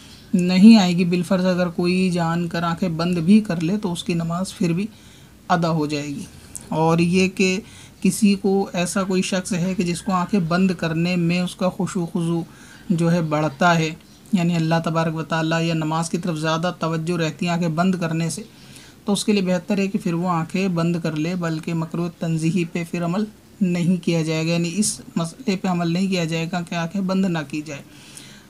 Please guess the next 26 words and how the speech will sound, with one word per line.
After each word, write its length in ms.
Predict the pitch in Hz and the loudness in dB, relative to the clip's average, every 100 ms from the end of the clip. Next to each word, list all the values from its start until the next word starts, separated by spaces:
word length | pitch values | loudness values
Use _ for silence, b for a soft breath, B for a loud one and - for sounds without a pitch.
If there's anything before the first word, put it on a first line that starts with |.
| - | -4
इस 160 | 202 - | -2 2
तरह 200 | 214 208 | 4 4
एक 160 | 214 208 | 2 0
सूरत 300 | 202 202 190 | -2 0 0
ये 100 | 170 | 0
भी 100 | 190 | 2
हो 100 | 196 | 0
सकती 360 | 196 - 190 | -2 -4 -2
है 60 | 185 | 0
कि 360 | 190 190 190 190 208 | 2 0 0 -2 -2
नमाजी 560 | 165 160 160 165 175 | 0 0 0 0 -2
के 120 | 190 185 | 0 0
आगे 240 | 170 180 | 0 -2
कोई 220 | 196 185 180 | 0 0 0
ऐसी 180 | 196 196 | 0 0
चीज़ 460 | - 170 185 170 160 | 0 0 2 0 0
है 260 | 135 175 175 | 0 0 0
जिसको 300 | 170 - 175 | 0 -2 -2
हटाया 400 | 160 170 165 175 | -2 -2 0 0
भी 120 | 185 | 0
नहीं 180 | 180 170 | 0 0
जा 140 | 170 | -2
सकता 320 | 160 156 - 180 | -4 -6 -6 -6
और 100 | 170 | -4
उससे 280 | - 196 170 | -6 -4 -4
ध्यान 400 | 156 165 170 | -2 0 0